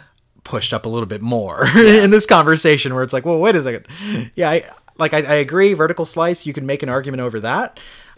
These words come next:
Speaker 1: And then I do kind of agree to the point where it's like, well, Jason's only kind of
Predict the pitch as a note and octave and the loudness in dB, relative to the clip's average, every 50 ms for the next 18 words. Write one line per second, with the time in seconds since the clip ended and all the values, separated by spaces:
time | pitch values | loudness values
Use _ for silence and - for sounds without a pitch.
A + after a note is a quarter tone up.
0 | - C#3 C3+ D3+ E3+ E3+ D#3+ D#3 C#3 F3 G#3 A3 G3 - G3 F3 E3 E3 D3 D3+ | -14 -10 -8 -4 -4 -2 -4 -4 -2 -2 -2 -2 -2 0 -2 0 0 0 -2 -4
1 | C#3 D3+ D3+ C#3+ - D3 C#3 C3+ C3 - C#3+ C3 A#2+ A2+ A#2+ A2+ - - A2+ A2 | -4 -6 -6 -6 -6 -6 -8 -8 -6 -6 -8 -8 -6 -8 -10 -10 -8 -8 -10 -8
2 | - A#2 A2+ A2+ A2 A2 A2 _ - D3 D#3+ F3 - F3+ E3 D3+ D3+ D3 C#3+ C#3 | -8 -8 -8 -8 -8 -10 -12 _ -10 -8 -8 -8 -8 -8 -8 -6 -4 -4 -4 -6
3 | C3+ - D3 C3 C3 B2+ A#2+ A2+ G#2+ - | -8 -8 -8 -8 -6 -6 -6 -8 -10 -14